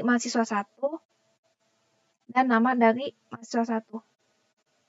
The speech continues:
Nah, dapat dilihat di sini umurnya sembilan belas dan namanya Budi. Nah, selain keyword struct, ada juga keyword type def. Nah, apa itu keyword type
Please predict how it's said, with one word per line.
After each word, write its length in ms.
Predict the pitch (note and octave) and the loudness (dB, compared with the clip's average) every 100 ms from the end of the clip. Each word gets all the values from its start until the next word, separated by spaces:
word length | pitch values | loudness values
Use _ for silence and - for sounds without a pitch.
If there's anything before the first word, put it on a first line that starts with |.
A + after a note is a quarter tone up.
| _ _ _ _ _ _ _ _ _ _ _ A3 A3 A#3 B3+ B3 A3 A#3 A#3 _ A3 A3 _ _ A3 _ A3 A3 A3 A3 _ _ _ _ _ _ _ | _ _ _ _ _ _ _ _ _ _ _ _ _ _ _ _ _ _ _ _ _ _ _ _ _ _ _ _ _ _ _ _ _ _ _ _ _
Nah, 160 | B3+ A#3+ | 0 4
dapat 240 | A#3 B3+ A3 | 4 4 2
dilihat 240 | B3 B3 A3 | 4 6 4
di 80 | |
sini 400 | A#3 A#3+ A#3 D#4+ F4+ _ _ _ | 4 4 4 2 -2 _ _ _
umurnya 480 | A#3+ B3 B3+ B3 | 2 4 4 0
sembilan 240 | B3 B3 A3+ | 2 4 8
belas 320 | A3+ C4 E4 _ | 10 8 4 _
dan 180 | C4 - _ - | -8 -8 _ -10
namanya 400 | A#3 A#3 A3+ C#4 | -6 -6 -4 -6
Budi. 320 | A#3 A3 A3+ _ _ _ _ _ _ _ _ _ _ _ | -8 -18 -18 _ _ _ _ _ _ _ _ _ _ _
Nah, 160 | B3+ B3 | -8 -6
selain 400 | - A#3+ C4 F4 - | 0 4 4 2 -4
keyword 320 | - C4+ B3+ - | 4 8 8 4
struct, 320 | A#3 A#3+ - | 4 4 6
ada 220 | A#3 A3+ | 6 6
juga 320 | A3+ A3+ C#4+ | 4 6 6
keyword 320 | - C4 C#4 - | 6 6 6 6
type 220 | - A#3+ A#3 | -4 -2 2
def. 240 | B3 A#3 _ _ _ _ _ _ _ _ _ _ _ _ _ _ _ _ _ _ _ _ _ _ _ _ _ _ _ _ _ | 4 2 _ _ _ _ _ _ _ _ _ _ _ _ _ _ _ _ _ _ _ _ _ _ _ _ _ _ _ _ _
Nah, 240 | A#3 F#3 | -2 0
apa 240 | C4 F4+ E4 | 8 8 6
itu 160 | C#4+ | -2
keyword 320 | - C4 B3 A3+ | -2 0 0 0
type 160 | A3+ | -2